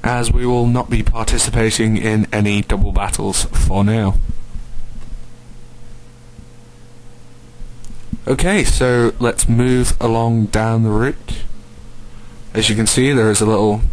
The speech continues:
tree that we can cut, and the little boulder we shall have to come back to at a later stage. But for now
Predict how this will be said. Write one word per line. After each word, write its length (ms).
tree 400
that 160
we 100
can 140
cut, 400
and 580
the 80
little 220
boulder 400
we 200
shall 280
have 240
to 80
come 240
back 200
to 140
at 160
a 100
later 300
stage. 580
But 180
for 140
now 360